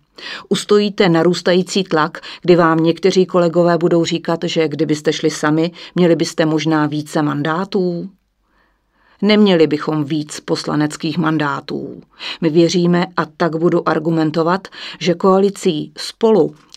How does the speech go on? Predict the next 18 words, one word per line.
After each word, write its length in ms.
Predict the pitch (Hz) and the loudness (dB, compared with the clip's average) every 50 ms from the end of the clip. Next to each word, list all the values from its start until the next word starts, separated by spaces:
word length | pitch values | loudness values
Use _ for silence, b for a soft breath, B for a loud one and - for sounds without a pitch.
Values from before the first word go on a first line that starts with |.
| - - | -12 -4
získáme 580 | 151 185 175 147 - - 180 165 175 185 185 165 | -2 0 0 0 -2 -2 0 0 2 2 2 2
voliče, 500 | 151 151 151 147 147 - - 170 202 214 B B B B | 2 2 0 -2 -2 -2 -2 -2 -2 -4 B B B B
kteří 320 | B - 220 208 208 233 220 | B 0 0 2 2 2 2
by 100 | 220 214 | 2 0
třeba 280 | 214 - 214 190 208 214 - | 0 0 0 0 0 0 0
ani 240 | - 185 190 190 190 | 0 0 0 2 2
nešli 340 | 180 180 165 - - 190 180 | 0 0 -2 -2 0 0 2
volit, 320 | 175 185 180 160 151 151 | 4 4 4 4 2 2
nebo 160 | - - 165 160 | 0 -2 0 0
by 100 | 151 160 | 0 0
si 180 | - - 170 | 0 0 0
řekli, 260 | 180 170 156 - 190 | 0 0 0 0 0
že 120 | 180 190 175 | 2 0 0
prostě 460 | 180 175 180 175 - - 185 170 165 - _ - | -2 -4 -6 -6 -4 -2 -2 -2 -2 -4 _ -4
nevědí 540 | 160 165 165 151 156 151 143 135 151 147 151 | -2 0 0 2 2 2 2 2 0 -2 -2
koho. 400 | - 175 160 143 147 - 147 - _ _ _ _ _ _ _ _ _ _ _ - | -2 -2 -4 -4 -6 -10 -14 -16 _ _ _ _ _ _ _ _ _ _ _ -10
Jsme 200 | - - 185 160 | -4 0 0 0
projekt, 640 | 151 156 165 156 151 156 156 180 190 - - - | 0 0 -2 0 0 0 -2 -2 -6 -8 -12 -20